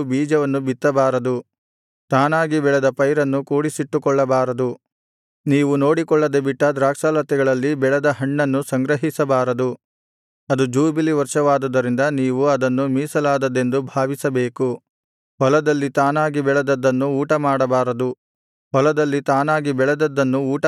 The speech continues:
ಮಾಡಬೇಕು. ಜೂಬಿಲಿ ವರ್ಷದಲ್ಲಿ ನಿಮ್ಮ ನಿಮ್ಮ ಸ್ವಂತ ಭೂಮಿಗಳು ತಿರುಗಿ ನಿಮ್ಮ ವಶಕ್ಕೆ ಬರುವವು. ನೀವು ಸ್ಥಿರ ಸ್ವತ್ತನ್ನು ಸ್ವದೇಶದವರೊಡನೆ ಕ್ರಯ ಮತ್ತು ವಿಕ್ರಯ ಮಾಡುವಾಗ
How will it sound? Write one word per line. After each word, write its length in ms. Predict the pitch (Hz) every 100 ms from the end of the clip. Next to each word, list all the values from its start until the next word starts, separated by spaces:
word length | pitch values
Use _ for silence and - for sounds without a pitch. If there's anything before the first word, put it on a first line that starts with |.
| 156
ಮಾಡಬೇಕು. 640 | 139 131 123 123 120 135 120 - _ _ _ _ 127
ಜೂಬಿಲಿ 440 | 139 165 165 160
ವರ್ಷದಲ್ಲಿ 580 | 147 127 147 135 131 151
ನಿಮ್ಮ 260 | 147 139 156
ನಿಮ್ಮ 240 | 147 143 131
ಸ್ವಂತ 320 | 139 131 156
ಭೂಮಿಗಳು 560 | 131 143 151 139 131 131
ತಿರುಗಿ 400 | 147 143 143 151
ನಿಮ್ಮ 240 | 156 135 135
ವಶಕ್ಕೆ 380 | 127 123 143 156
ಬರುವವು. 540 | 139 135 127 127 127 123 - _ _ -
ನೀವು 260 | 135 143 139 151
ಸ್ಥಿರ 240 | - 143
ಸ್ವತ್ತನ್ನು 500 | 160 156 151 139 135 147
ಸ್ವದೇಶದವರೊಡನೆ 1040 | - 127 151 151 151 143 139 131 127 131 151 147 -
ಕ್ರಯ 240 | 135 135 160
ಮತ್ತು 280 | 156 - 151
ವಿಕ್ರಯ 380 | 135 123 156 160
ಮಾಡುವಾಗ 540 | 147 143 135 127 127